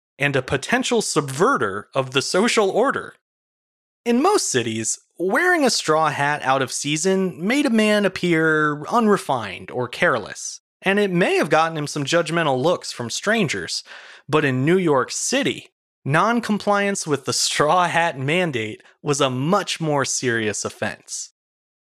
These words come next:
There, if a man hadn't switched back to a felt hat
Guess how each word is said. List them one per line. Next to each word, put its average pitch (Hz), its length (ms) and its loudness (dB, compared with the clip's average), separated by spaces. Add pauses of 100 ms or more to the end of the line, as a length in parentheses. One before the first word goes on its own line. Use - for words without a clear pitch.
(100)
There, 127 800 0
if 165 140 -2
a 185 60 2
man 214 380 2
hadn't 226 260 2
switched - 400 0
back 151 360 0
to 147 140 2
a 113 60 2
felt 147 420 -2
hat 147 360 -2